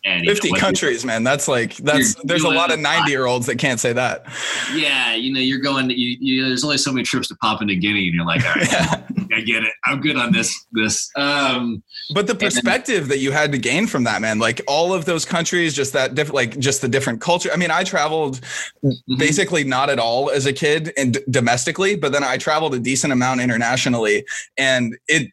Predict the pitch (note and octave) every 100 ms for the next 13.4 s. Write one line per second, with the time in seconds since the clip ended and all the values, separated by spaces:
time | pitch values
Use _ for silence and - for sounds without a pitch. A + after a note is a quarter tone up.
0 | - D3 C3 C#3+ E3 C#3+ C3 D3 D3 B2+
1 | A2+ A#2+ C#3 C3+ B2+ D3+ C#3 C3 A#2+ D3
2 | C#3 B2 - B2+ A#2+ B2 B2 A#2+ E3 F#3
3 | C3 B2+ - A#2 B2 B2 B2 A#2+ - -
4 | D#3+ D#3+ C#3+ C3 C3+ C#3 C3+ B2+ - C#3+
5 | C#3+ F#3+ - F3 F#3 - D#3 C#3 E3 E3+
6 | C#3 C3 C3 C#3 D3 - B2+ C#3 C#3+ B2+
7 | B2+ D3 C3+ B2 C3 B2 A#2+ A#2+ C#3 D#3
8 | C3 A2+ C#3 B2+ C3 B2 A#2+ B2 B2+ B2
9 | B2 B2 A#2 A2 B2+ C#3+ D3+ E3+ G3+ A3
10 | - - - C3+ C#3 - - F3 E3+ D3+
11 | C3 A#2 A2+ - D3+ D3+ D#3+ C3+ B2+ C3+
12 | C#3+ C3 C3+ B2+ C3 - C#3 B2 C3+ B2
13 | B2 A#2+ A#2+